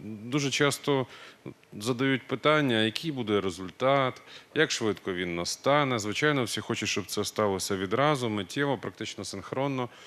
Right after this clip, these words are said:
е, з виходом першого ролика зростання продажів там на п'ятдесят відсотків, на, чи на двадцять. Значить, ми, ну, е, концепція, в якій я хотів би,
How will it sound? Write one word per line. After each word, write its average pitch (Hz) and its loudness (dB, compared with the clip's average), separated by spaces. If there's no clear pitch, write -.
е, 101 2
з 98 0
виходом 107 -2
першого 104 2
ролика 120 4
зростання 95 -2
продажів 110 -2
там 90 -6
на 90 -4
п'ятдесят 135 -2
відсотків, 95 -2
на, 87 -2
чи 101 -8
на 107 -2
двадцять. 95 0
Значить, - -2
ми, 180 6
ну, 147 4
е, 113 6
концепція, 156 0
в - 0
якій 147 -2
я 160 6
хотів 147 0
би, 139 0